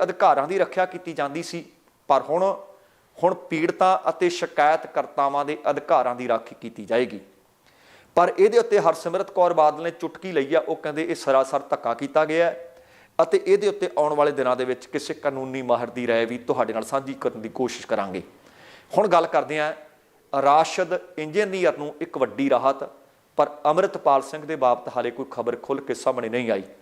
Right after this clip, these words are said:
ਜੰਮੂ ਕਸ਼ਮੀਰ ਤੋਂ ਆਜ਼ਾਦ ਚੋਣ ਜਿੱਤੇ ਸੀ ਸ਼ੇਖ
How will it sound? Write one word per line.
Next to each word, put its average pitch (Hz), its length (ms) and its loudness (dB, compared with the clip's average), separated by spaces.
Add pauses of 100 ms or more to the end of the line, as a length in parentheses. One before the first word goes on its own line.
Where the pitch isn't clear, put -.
(1500)
ਜੰਮੂ 170 380 2
ਕਸ਼ਮੀਰ 202 440 -2
ਤੋਂ 185 280 -4 (200)
ਆਜ਼ਾਦ 151 440 4
ਚੋਣ 156 160 -6
ਜਿੱਤੇ 139 300 -4
ਸੀ 151 220 -10 (760)
ਸ਼ੇਖ 214 540 4